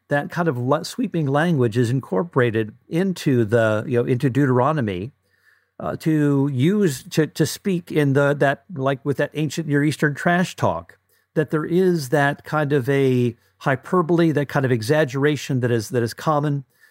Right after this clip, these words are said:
And so I go through a number of texts and talk about really all of the challenging texts that people will raise in my Vindictive Bully book,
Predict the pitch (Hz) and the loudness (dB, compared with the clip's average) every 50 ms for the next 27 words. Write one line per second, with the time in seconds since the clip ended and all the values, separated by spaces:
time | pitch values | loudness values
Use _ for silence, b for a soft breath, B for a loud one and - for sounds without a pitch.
0 | b b b - 151 147 147 147 139 127 - - 170 165 160 156 156 160 147 147 | b b b -4 -2 0 0 0 -2 -2 0 2 2 2 2 2 2 0 0 0
1 | 139 120 175 185 190 175 - 180 156 151 143 156 185 185 180 175 156 135 - - | 0 2 0 0 0 0 -2 -2 -2 0 0 0 0 2 2 2 2 0 -2 -2
2 | - 120 107 95 - - 170 147 120 143 156 160 - - 143 143 139 135 156 156 | -2 0 0 0 -2 -4 -4 -4 -2 0 -2 -2 -2 -4 -2 -2 -2 0 0 0
3 | 180 175 160 147 151 160 165 160 135 131 131 - - - 156 151 151 156 156 143 | 0 2 2 2 2 0 0 0 -2 -4 -4 -6 -4 -2 -2 0 0 0 -2 -2
4 | 120 135 147 143 127 - - 143 131 113 - - - - - - 143 123 131 127 | -2 -2 -2 -2 -4 -2 0 0 0 0 -2 -6 -8 -8 -4 -4 -4 0 0 2
5 | 120 110 123 117 104 113 131 131 127 120 117 110 - - 127 120 110 110 113 110 | 2 2 2 2 2 2 0 2 2 0 0 -2 -4 -2 -2 0 2 2 2 2
6 | 110 101 113 113 104 135 123 - - 120 98 95 131 127 127 120 101 101 104 110 | 2 0 0 0 0 -2 0 0 -2 -2 0 0 0 2 2 2 2 2 0 0
7 | 107 - - | 0 -4 -12